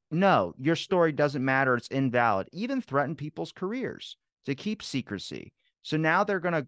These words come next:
go and do the whole reversal of the one eighty and say that these things do exist. That makes me say it's government tech a little bit more. And it's not just government tech. It's something that they've been working on that they don't want their adversaries to have. 'Cause you mentioned this to me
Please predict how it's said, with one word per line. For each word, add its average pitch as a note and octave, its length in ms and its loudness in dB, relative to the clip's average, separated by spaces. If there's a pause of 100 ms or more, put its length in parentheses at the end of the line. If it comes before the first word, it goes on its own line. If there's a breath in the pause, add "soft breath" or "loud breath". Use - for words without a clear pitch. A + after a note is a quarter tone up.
go D3 220 4
and C#3+ 80 2
do D3 100 2
the B2+ 160 2
whole E3 460 -4
reversal B2 540 0
of F2+ 60 -10
the G2+ 80 -2
one G2 220 -4
eighty F2 380 -10
and G#2 140 -8
say G#2+ 180 -4
that G2+ 140 -4
these G#2+ 300 -4
things A2 400 -2
do G#2 200 -2
exist. - 640 -12 (200)
That C3 160 2
makes D#3 260 -2
me D3 80 -2
say B2+ 220 0
it's A2+ 100 -4
government A2 460 0
tech G#2+ 220 -6
a G2+ 40 -4
little F#2+ 260 -4
bit F#2 180 -6
more. F#2 340 -4
And G#2+ 160 -4
it's G2+ 140 -10
not A#2 180 -2
just A2 220 -8
government F#2+ 440 -4
tech. F#2 240 -6 (160 soft breath)
It's - 160 -8
something A#2+ 240 0
that A2 120 -2
they've A2 140 -2
been G2+ 180 -4
working G#2+ 340 -2
on G2 140 -2
that G2 140 -6
they G2 120 -6
don't G#2 200 -4
want G2+ 140 -4
their F#2 160 -6
adversaries F2+ 680 -8
to - 80 -18
have. F2 200 -6
'Cause F#2+ 180 -10
you D3 120 -6
mentioned C3+ 460 -4
this C3 180 -6
to - 100 -6
me A2 320 -2